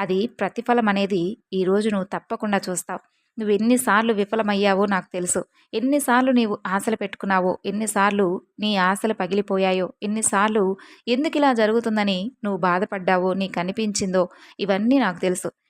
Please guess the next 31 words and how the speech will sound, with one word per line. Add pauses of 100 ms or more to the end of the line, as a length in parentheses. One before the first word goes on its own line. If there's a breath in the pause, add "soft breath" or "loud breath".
(140)
నీ
జీవితంలో
మంచి
జరుగుతుందా? (300 loud breath)
అసలు
ఎందుకు
ఇంత
కష్టపడుతున్నాను? (100)
ఎందుకు
నాకు
మాత్రమే
ఇంతగా (340 loud breath)
పదే
పదే
నేను
అనుకుంటున్నవి
ఆలస్యం
అవుతున్నాయి? (320 loud breath)
అనుకుంటూ
చాలా
ప్రశ్నలు
నువ్వు
వేసుకుంటూ
ఉన్నావు. (420 loud breath)
అవన్నీ
కూడా
నేను
విన్నాను. (300 soft breath)
నీ
మౌనాన్ని
విన్నాను.